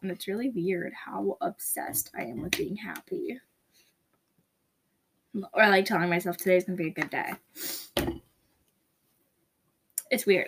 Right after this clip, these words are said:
Okay, back to the Sandy Hook school shooting. Oh my gosh, that sounds so bad. Oh my gosh. Sandy Hook shooting. Not school shooting, just shooting.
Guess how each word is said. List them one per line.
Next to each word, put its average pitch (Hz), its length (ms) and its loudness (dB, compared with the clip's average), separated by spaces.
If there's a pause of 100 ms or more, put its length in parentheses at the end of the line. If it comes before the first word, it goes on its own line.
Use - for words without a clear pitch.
Okay, 226 360 10
back 247 200 8
to 269 100 2
the 240 60 2
Sandy 226 220 2
Hook 214 160 0
school 285 260 6
shooting. 285 720 10 (1120)
Oh 262 80 0
my 269 160 4
gosh, 262 240 2
that 233 60 -6
sounds 240 300 0
so - 60 -12 (180)
bad. 262 520 0
Oh 220 60 0
my 233 160 4
gosh. 208 400 -6 (720)
Sandy 269 540 10 (300)
Hook 254 300 4 (200)
shooting. 220 540 0
Not 233 200 10
school 415 380 12
shooting, 320 800 12
just 196 220 -2
shooting. - 420 -8